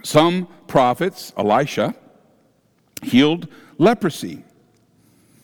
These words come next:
Think Naaman. That's in Second Kings five. Others even brought people back from the dead. Again, think Elisha.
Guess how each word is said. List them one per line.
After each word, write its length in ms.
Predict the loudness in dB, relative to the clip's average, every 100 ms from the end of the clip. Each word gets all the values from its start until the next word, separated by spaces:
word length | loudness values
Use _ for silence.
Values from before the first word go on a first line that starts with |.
| _ _
Think 240 | -2 -2 0
Naaman. 680 | 2 2 0 -2 -10 -20 -20 _ _ _ -20 _
That's 200 | -14 -4
in 160 | -4 -4 0
Second 400 | 2 4 0 0
Kings 320 | 2 2 0
five. 640 | -2 -2 -4 -10 -14 -20 _ _ _ _ _ _ _ _ _ _ _ _ _ _ 4
Others 600 | 4 4 -2 -4 -6 -8 -8 -2
even 360 | 0 2 2
brought 380 | 4 4 2 -2
people 320 | -6 -2 -2
back 460 | -2 0 2 0 -2
from 220 | -2 0
the 100 | 0
dead. 500 | 0 0 0 -6 -14 _ _ _ _ _ -14
Again, 420 | 0 2 2 -2
think 360 | -2 -2 -2 -4
Elisha. 560 | -2 0 -2 -4 -8